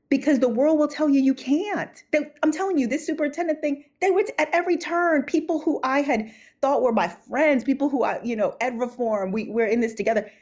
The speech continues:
telling me I can't because I was choosing to do something different than they thought I should do, which, by the way, is sort of textbook plantation mentality. We got you in this position, so you're gonna do what we want you to do. And me stepping out and saying, "I wanna do something different."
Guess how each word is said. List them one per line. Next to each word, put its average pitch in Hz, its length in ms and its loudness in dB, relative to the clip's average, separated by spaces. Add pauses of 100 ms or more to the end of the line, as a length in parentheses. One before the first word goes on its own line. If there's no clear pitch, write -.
(220)
telling 302 360 2
me 247 200 0
I 196 160 2
can't 247 600 0
because 214 280 0
I 196 60 4
was 202 120 -2
choosing 233 360 -2
to 196 60 -2
do 196 140 -4
something 185 340 -2
different 214 300 -2
than 165 200 -2
they 190 180 4
thought 175 280 0
I 165 140 2
should 170 320 -4
do, 196 540 -2 (380)
which, 185 180 -2
by 214 200 2
the 208 80 2
way, 208 480 2
is 180 140 -8
sort 175 140 0
of 170 80 -8
textbook 208 440 -4
plantation 196 560 0
mentality. 151 880 0 (400)
We 196 100 2
got 202 300 0
you 220 80 0
in 185 60 2
this 175 120 -2
position, 160 460 0
so 165 240 -2 (160)
you're 185 120 -2
gonna 175 120 0
do 180 160 0
what 156 160 2
we 262 140 4
want 202 280 2
you 170 120 0
to 175 40 -2
do. 170 160 0 (240)
And 214 140 0
me 285 140 4
stepping 233 260 -6
out 175 140 -4
and 190 80 -4
saying, 190 160 -6
"I 247 100 -4
wanna 320 220 0
do - 20 -2
something 180 340 -4
different." 226 360 -2